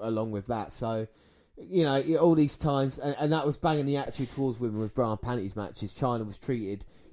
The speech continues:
differently. We've even seen the triple threat match, even though The Undertaker was, you know,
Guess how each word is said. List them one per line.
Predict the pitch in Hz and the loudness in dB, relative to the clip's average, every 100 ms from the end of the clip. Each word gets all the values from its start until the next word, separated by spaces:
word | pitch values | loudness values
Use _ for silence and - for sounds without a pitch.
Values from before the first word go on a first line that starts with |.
| - | 0
differently. | 156 - 76 110 117 | 2 2 -2 -6 0
We've | 151 | 2
even | 160 151 | 2 0
seen | - 151 135 | 0 0 0
the | 127 | -2
triple | - 123 | -4 -4
threat | 120 156 131 | -2 -4 -2
match, | 120 104 - - - | -6 -10 -14 -20 -2
even | 143 135 | 0 2
though | 127 | 2
The | 131 | 2
Undertaker | 131 135 123 117 | 0 -2 -4 -6
was, | 113 117 | -10 -8
you | 123 | -6
know, | 104 | -6